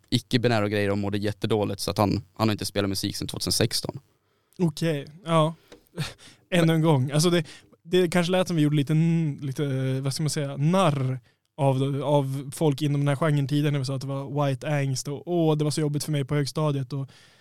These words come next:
Speaker 2: jada, jada. Det är ju absolut inte menat att förminska
Speaker 1: Ja, nej, nej, nej.
Speaker 2: mental, mental ohälsa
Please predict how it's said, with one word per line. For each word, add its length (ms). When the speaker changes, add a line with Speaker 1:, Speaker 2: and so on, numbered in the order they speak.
Speaker 2:
jada, 180
jada. 300
Det 240
är 40
ju 80
absolut 340
inte 140
menat 280
att 120
förminska 560
Speaker 1:
Ja, 160
nej, 140
nej, 120
nej. 80
Speaker 2:
mental, 500
mental 420
ohälsa 600